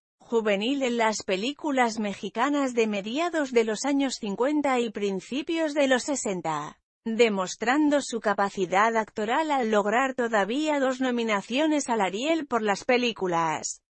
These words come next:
Padre Nuestro, mil novecientos cincuenta y cuatro, y El Túnel seis, mil novecientos cincuenta y seis.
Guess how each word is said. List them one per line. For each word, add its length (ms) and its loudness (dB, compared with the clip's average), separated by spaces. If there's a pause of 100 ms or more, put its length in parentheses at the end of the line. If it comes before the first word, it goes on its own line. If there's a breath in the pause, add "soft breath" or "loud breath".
(180)
Padre 480 4
Nuestro, 920 -2 (160)
mil 420 0
novecientos 720 -2
cincuenta 500 2
y 80 2
cuatro, 680 0 (320)
y 160 0
El 220 0
Túnel 540 -2
seis, 720 -4 (120)
mil 420 0
novecientos 800 -2
cincuenta 520 2
y 80 0
seis. 680 -2